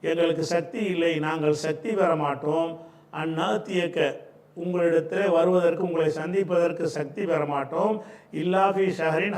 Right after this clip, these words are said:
ஹராமின்", புனித மாதத்தில் தவிர, புனிதமான ஒரு மாதத்தில் தவிர, புனித மாதத்துல ஒண்ணும் செய்ய மாட்டாங்கன்னு அர்த்தம்.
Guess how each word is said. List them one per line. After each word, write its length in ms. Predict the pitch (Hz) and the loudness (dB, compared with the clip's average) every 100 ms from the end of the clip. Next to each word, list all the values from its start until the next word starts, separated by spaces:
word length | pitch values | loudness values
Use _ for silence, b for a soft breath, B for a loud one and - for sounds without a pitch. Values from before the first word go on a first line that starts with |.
| 151 | 0
ஹராமின்", 640 | 160 156 147 143 147 123 - B B _ | 0 0 -2 -4 -6 -8 -14 B B _
புனித 360 | - 185 220 214 | -6 -2 2 2
மாதத்தில் 580 | 185 180 170 165 208 196 | 4 2 2 0 -4 -2
தவிர, 680 | 170 160 165 151 156 123 - - - _ _ | 0 0 0 2 2 0 -6 -18 -20 _ _
புனிதமான 640 | 160 175 175 175 190 202 | -8 -2 -2 0 2 2
ஒரு 160 | 180 160 | 0 0
மாதத்தில் 560 | 156 160 160 160 151 | 2 2 0 -4 -6
தவிர, 400 | 131 139 160 170 | -4 -2 -2 -2
புனித 340 | - 185 214 220 | -4 -2 0 0
மாதத்துல 360 | 190 180 214 | 2 0 0
ஒண்ணும் 160 | 214 202 | -2 0
செய்ய 180 | 196 202 | 2 2
மாட்டாங்கன்னு 440 | 190 180 185 190 | 2 2 2 2
அர்த்தம். 260 | 165 151 | 0 -2